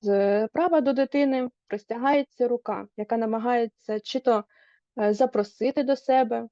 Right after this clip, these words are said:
обійняти, чи то запропонувати до-, е, допомогу. Це педагог. Лінії його тіла плавні, поступові, зовсім не такі, як у батьків.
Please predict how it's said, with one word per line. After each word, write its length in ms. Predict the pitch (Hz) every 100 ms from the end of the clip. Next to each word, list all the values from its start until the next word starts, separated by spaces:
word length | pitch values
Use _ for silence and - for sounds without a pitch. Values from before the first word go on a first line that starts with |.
| _
обійняти, 880 | 208 185 196 196 202 269 - 247 247 _ _ _ _
чи 140 | -
то 300 | 359 302 285 -
запропонувати 1040 | 226 220 220 - 214 214 294 302 262 269 _ -
до-, 220 | 233 240
е, 160 | 220 214
допомогу. 640 | 214 269 233 202 202 214 - _ _ _
Це 180 | - 330
педагог. 540 | 277 214 208 - - _ _ _ _ _ _ _ _ -
Лінії 420 | 214 330 294 262
його 260 | 254 220 214
тіла 380 | - 294 277 - _ _ _ 208
плавні, 480 | 208 190 - 190 - _ _ _ _
поступові, 720 | 311 - 285 - 190 190 202 220 _ _
зовсім 540 | 208 247 359 - - 262
не 160 | 214
такі, 340 | 208 - - 277
як 200 | 247 -
у 40 |
батьків. 420 | 208 214 _ 185